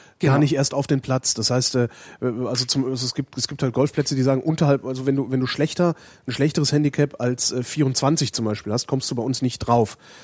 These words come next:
Speaker 2: Dann
Speaker 1: Mhm.
Speaker 2: lassen die dich halt gar nicht erst spielen.
Speaker 1: Ich weiß nicht,
Speaker 2: Also
Speaker 1: wie sehr das in Deutschland verbreitet ist mit, mit so einer niedrigen Vorgabe. In Österreich, wie, wie, glaub ich, gibt's da nicht einmal eine Handvoll Plätze, die, die so
Speaker 2: Also
Speaker 1: niedrige
Speaker 2: ich,
Speaker 1: Vorgaben
Speaker 2: ich
Speaker 1: haben.
Speaker 2: kenn
Speaker 1: Es
Speaker 2: das,
Speaker 1: gibt
Speaker 2: äh, ich kenn das
Speaker 1: Ja.
Speaker 2: aus Mallorca.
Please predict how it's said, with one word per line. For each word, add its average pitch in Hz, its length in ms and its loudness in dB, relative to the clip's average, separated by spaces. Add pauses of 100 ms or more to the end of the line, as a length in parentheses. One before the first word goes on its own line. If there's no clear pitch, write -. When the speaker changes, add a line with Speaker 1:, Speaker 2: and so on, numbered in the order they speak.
(160)
Speaker 2:
Dann 147 240 4
Speaker 1:
Mhm. - 40 -4
Speaker 2:
lassen 123 220 -2
die 117 40 -2
dich 120 140 -4
halt 117 140 -2
gar 117 100 2
nicht 120 120 -2
erst 117 180 -6
spielen. 107 420 -4 (420)
Speaker 1:
Ich - 120 -8
weiß 135 280 -2
nicht, 135 120 0
Speaker 2:
Also - 100 -4
Speaker 1:
wie 143 60 4
sehr 135 240 2
das 139 180 0
in 135 120 2
Deutschland 135 360 0
verbreitet 143 540 -2
ist 147 240 0
mit, 147 240 0
mit 139 120 0
so 147 120 -2
einer 139 100 2
niedrigen 156 420 2
Vorgabe. 147 520 0
In 139 160 2
Österreich, 131 520 -4
wie, 135 460 -4
wie, 131 100 -2
glaub 127 220 0
ich, 123 80 -2
gibt's - 220 -2
da - 100 0
nicht 135 260 2
einmal 127 220 2
eine 127 220 2
Handvoll 127 360 -2
Plätze, 127 400 -2 (460)
die, 131 300 2
die 139 120 0
so 139 200 2
Speaker 2:
Also 139 100 4
Speaker 1:
niedrige 139 400 0
Speaker 2:
ich, 147 60 -2
Speaker 1:
Vorgaben 143 440 -2
Speaker 2:
ich 139 100 0
Speaker 1:
haben. 139 100 -2
Speaker 2:
kenn 151 100 2
Speaker 1:
Es 175 60 0
Speaker 2:
das, 156 280 0
Speaker 1:
gibt 139 140 0
Speaker 2:
äh, 131 80 0
ich 113 140 -8
kenn 156 100 -4
das 131 120 0
Speaker 1:
Ja. 135 40 -4
Speaker 2:
aus 135 80 -6
Mallorca. 131 480 0